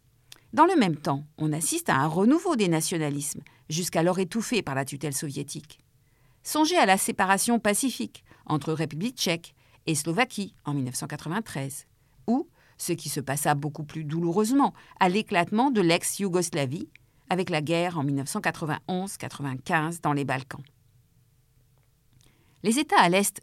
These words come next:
sont fiers de leur souveraineté retrouvée et l'affirment une fois entrés dans l'Union européenne. Ainsi, le président tchèque, Václav Klaus,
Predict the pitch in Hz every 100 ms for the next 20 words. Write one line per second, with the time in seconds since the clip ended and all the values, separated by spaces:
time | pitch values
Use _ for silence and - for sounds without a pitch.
0 | - - 165 - 185 156 135 139 131 -
1 | 175 156 151 170 156 156 - 147 143 139
2 | - _ - - 311 311 262 - 175 131
3 | - 160 147 165 147 - 165 147 143 147
4 | 143 139 135 139 135 135 - - _ _
5 | _ _ _ - 202 214 - 214 160 143
6 | - 165 165 170 165 - 170 151 - _
7 | - _ 147 190 226 226 220 - 175 156
8 | 120 -